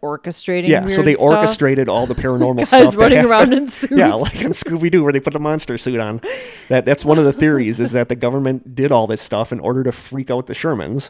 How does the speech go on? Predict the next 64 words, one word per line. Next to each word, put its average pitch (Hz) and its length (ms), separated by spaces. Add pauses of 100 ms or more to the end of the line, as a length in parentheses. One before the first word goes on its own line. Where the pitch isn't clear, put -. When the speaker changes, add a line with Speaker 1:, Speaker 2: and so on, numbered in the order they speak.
(120)
Speaker 1:
Now, 196 200
if 202 60
they 214 120
saw 208 260
someone 233 380
eating 180 340
one 180 80
of 170 80
those 170 220
sandwiches 160 520
that's, 175 280
like, 156 340
you - 80
know, 160 140
ten 156 280
feet 160 260
tall, 165 460 (120)
Speaker 2:
<laughs> - 100
Like, - 280
Speaker 1:
<laughs> - 20
like 302 240
Speaker 2:
like, 339 280
Speaker 1:
Scooby 269 480
Speaker 2:
like, 214 160
Speaker 1:
and 220 140
Speaker 2:
like 240 80
the, 220 60
Speaker 1:
Shaggy. 190 400
Speaker 2:
like 302 80
the - 80
Shag-, 127 320
like 127 140
Shaggy 131 300
sandwiches? 190 580 (200)
Speaker 1:
Yeah. 170 280 (180)
Speaker 2:
Yeah. - 300 (360)
So, 131 320
Speaker 1:
Hmm. - 60
Speaker 2:
I 120 140
don't 123 120
know. 95 280
I 127 100
just 156 160
thought 131 160
this 147 140
was 139 120
a 143 60
<laughs> - 220
Speaker 1:
It - 20
was 202 160
plausible 240 560
until 202 240
you 185 140
brought 175 240
up 165 320
that 156 280
part. 151 280
Speaker 2:
I 143 80
just 190 160
think 147 160
that's 117 180
really 120 240
funny 110 300
because 110 500